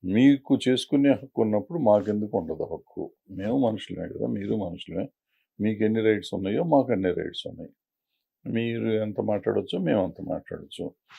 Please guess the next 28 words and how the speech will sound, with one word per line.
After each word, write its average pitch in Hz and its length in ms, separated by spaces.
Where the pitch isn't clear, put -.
అందుకని 135 260
ప్రతిదానికి 143 680
ఇప్పుడు 95 200
ఎలక్షన్ 104 360
జరుగుతుంది, 104 720
మీ 92 160
పార్టీ 90 380
సిద్ధాంతాలు 101 600
ఏంటో 120 200
మీరు 110 180
చెప్పండి, 92 560
మీరు 92 280
చేసిన 98 260
డెవలప్‌మెంట్ 95 560
ఏంటో 110 220
చెప్పండి, 104 480
మీ 202 120
ఓటు 160 320
అడగండి. 85 420
అందుకని - 760
వచ్చిన 113 320
వాళ్ళల్లా 127 400
తిడతానికి 110 580
ఒక - 160
ప్రెస్ 101 220
మీట్ 92 220
పెడతాం 92 300
అనేది 95 540